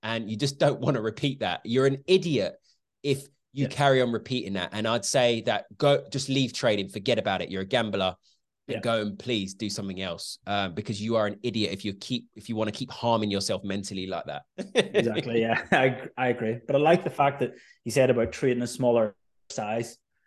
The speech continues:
Speaker 2: You know, I mean, f-, for reference, you know, I have a couple of trades just running at the minute. The average size of those trades, maximum loss is around two to three hundred dollars. I
Speaker 1: Mm.
Speaker 2: mean, like, you know, that's just minimal compared to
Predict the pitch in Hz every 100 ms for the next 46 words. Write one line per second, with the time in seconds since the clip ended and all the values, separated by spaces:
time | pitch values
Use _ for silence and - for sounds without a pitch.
0 | _ _ - 123 127 131 123 - - _
1 | - 123 131 139 143 135 - - - 113
2 | 117 117 120 135 131 - 131 117 135 117
3 | 113 113 113 117 120 143 143 _ _ _
4 | _ _ _ _ - 139 151 147 156 147
5 | 151 143 160 143 160 165 - 170 165 -
6 | - _ 131 131 131 127 120 120 139 139
7 | 123 117 113 110 120 113 113 110 104 101
8 | 104 110 - _ _ 107 92 117 110 107
9 | _ - 107 - - 175 139 123 120 123
10 | - 117 117 113 120 120 120 110 113 101
11 | 107